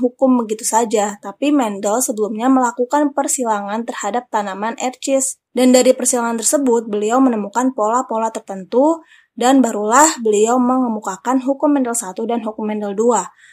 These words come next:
Makanya nanti hukum Mendel ini akan berkaitan dengan persilangan monohibrid dan dihibrid. Jadi di subbab kedua, kita akan belajar tentang persilangan monohibrid dan dihibrid, serta gimana caranya menghitung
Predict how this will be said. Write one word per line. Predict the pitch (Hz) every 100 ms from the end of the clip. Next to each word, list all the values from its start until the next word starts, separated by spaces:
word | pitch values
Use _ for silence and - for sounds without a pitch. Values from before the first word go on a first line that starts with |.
| _
Makanya | - 220 269 285
nanti | 254 302
hukum | 277 262 247
Mendel | 226 220 208
ini | 196 208 262
akan | 220 254 247
berkaitan | 220 196 196 247
dengan | 226 240
persilangan | 240 220 - 202 185 190 240 285 294 _ _ -
monohibrid | 226 226 214 208 254 233
dan | 220 226 220
dihibrid. | 214 202 190 208 185 - -
Jadi | 214 220
di | 240 247
subbab | 214 202 202
kedua, | 208 302 277 254
kita | 254 233
akan | 220 247 214
belajar | 196 190 226 254
tentang | 196 196 - 247 262
persilangan | 247 - 247 247 269
monohibrid | 262 233 214 208 208
dan | 202 208
dihibrid, | 196 190 214 262
serta | - 202 - 254 247
gimana | 247 247 277
caranya | 302 247 214 196 240
menghitung | 247 233 240 233 - 190 196 254